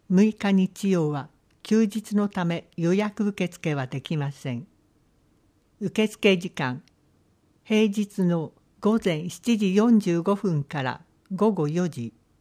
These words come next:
受付時間以外は予約取り消しのみ市役所で受け付けています。予約、問い合わせ。お出かけキララン号予約センター。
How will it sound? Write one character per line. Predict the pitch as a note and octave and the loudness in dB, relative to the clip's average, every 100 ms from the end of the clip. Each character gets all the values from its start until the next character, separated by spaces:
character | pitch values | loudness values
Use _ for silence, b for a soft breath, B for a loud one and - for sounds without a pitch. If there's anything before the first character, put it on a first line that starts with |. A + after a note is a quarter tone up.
| _ _ _ _ _ _ _ _ _ _ _ _ - | _ _ _ _ _ _ _ _ _ _ _ _ -10
受 | G3 - A3+ | -6 -2 -2
付 | - G#3+ | 0 0
時 | G3 G3+ | 2 0
間 | G#3+ G3+ G#3 | -2 0 2
以 | G3 | 0
外 | E3+ D#3 C#3 | -2 -4 -4
は | C3+ C3 _ | -6 -8 _
予 | G3 D#3+ E3+ | -6 -2 2
約 | G#3 G#3 G#3+ | 0 -2 -4
取 | G3+ G#3 | -2 -2
り | |
消 | G3+ G#3 | 0 -2
し | G#3 | 2
の | G3+ G3+ | 0 2
み | F3 - | -2 -4
市 | - G3+ | -2 0
役 | F#3+ G3 | 0 -4
所 | - D#3+ | -2 -2
で | C#3+ C3+ | -2 -4
受 | - F3+ | -4 -6
け | |
付 | - - D3+ | -6 -8 -6
け | |
て | C3 | -4
い | A#2+ | -4
ま | B2 A#2 | -4 -4
す。 | - - _ _ _ _ _ _ _ _ _ _ _ - | -8 -20 _ _ _ _ _ _ _ _ _ _ _ -4
予 | E3 F3 | 0 2
約、 | F#3+ F#3 - D#3+ D#3 _ _ _ _ - | 0 -4 -4 -4 -4 _ _ _ _ -4
問 | F3+ F3+ | 0 0
い | D#3 | 0
合 | C#3+ | -2
わ | C#3 | -6
せ。 | - C3 - _ _ _ _ _ _ _ - | -8 -12 -12 _ _ _ _ _ _ _ -8
お | F3+ | 0
出 | G3+ | 0
か | G#3+ G#3+ | 2 -2
け | G#3+ G#3 | 0 0
キ | G3+ | 2
ラ | G3 G#3 | 2 2
ラ | G#3 | 2
ン | G#3 E3+ | 2 2
号 | D3+ D3 | 0 0
予 | C#3 D3 | 0 0
約 | F#3+ F#3+ | -2 -4
セ | - F#3+ E3 | -8 -4 -2
ン | D3+ | -2
タ | - | -4
ー。 | B2 A2 | -6 -8